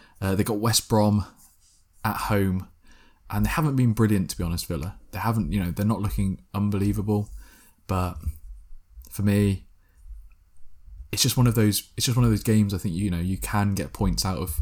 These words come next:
out of Ollie Watkins. He, uh, is currently sitting, now let me get this right, he's sitting currently fifth on the most shots attempted this season,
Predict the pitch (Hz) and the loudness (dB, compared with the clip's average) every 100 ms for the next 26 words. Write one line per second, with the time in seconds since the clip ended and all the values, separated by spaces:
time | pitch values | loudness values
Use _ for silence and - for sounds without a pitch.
0 | - 110 95 98 98 98 - 87 85 92 | -6 -6 -2 0 0 -2 -2 -4 -2 -2
1 | 92 - - - - - 98 98 - - | -2 -6 -20 -16 -10 -6 -4 -4 -4 2
2 | 127 120 113 98 101 95 - - - - | 2 4 4 4 2 0 -4 -14 -20 -20
3 | - - - 98 95 95 95 - - 104 | -20 -20 -10 -2 0 2 0 -2 0 0
4 | 90 - - 104 - 101 104 107 104 92 | 0 -4 -2 4 4 4 0 2 2 2
5 | 98 92 - - - - 110 - - - | 0 -2 -6 -16 -6 2 2 2 -8 -12
6 | - 101 98 95 98 107 104 - 113 - | -8 -2 2 4 4 4 2 0 -2 0
7 | - - - - - 110 - 117 113 - | 0 0 -4 -2 0 0 -2 0 4 6
8 | 123 127 147 | 4 2 -2